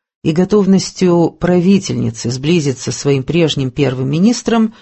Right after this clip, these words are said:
Остерман хлопочет, как бы отстранить Анну Леопольдовну и передать правление принцу Антону.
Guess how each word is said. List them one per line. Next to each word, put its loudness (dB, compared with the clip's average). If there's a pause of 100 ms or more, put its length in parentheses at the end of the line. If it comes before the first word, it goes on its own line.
(460)
Остерман 2
хлопочет, 0
как -2
бы 0
отстранить 0
Анну 0
Леопольдовну 0 (260)
и 0
передать 0
правление 0
принцу -2
Антону. -4